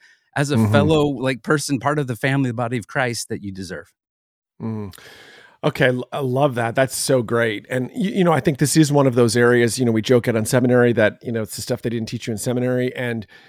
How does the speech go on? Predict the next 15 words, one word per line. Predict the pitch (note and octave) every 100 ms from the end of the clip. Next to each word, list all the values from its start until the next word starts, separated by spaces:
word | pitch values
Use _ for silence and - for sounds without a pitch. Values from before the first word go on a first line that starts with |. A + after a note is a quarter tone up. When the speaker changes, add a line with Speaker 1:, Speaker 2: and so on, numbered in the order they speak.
| -
Speaker 1:
Right. | G2 B2
Speaker 2:
on | E3+ E3+
a | D3 C#3
more, | C3+ D#3+ D#3 D3 C#3 -
say, | - D#3+
a | B2+
performance-based | C3+ - D3+ D#3+ E3 D#3+ - - C#3+ D3 -
departure, | - C#3+ D3 - D3+ D#3 -
if | C3 -
there's | B2 A2+ A#2+
a, | A2+ A2 - - _ _ -
a, | C3 _
a | C#3 B2
pastor | A#2+ D#3 D3+ - D#3+ D3 C3+
who's, | C#3 C3+ C3 A#2+ -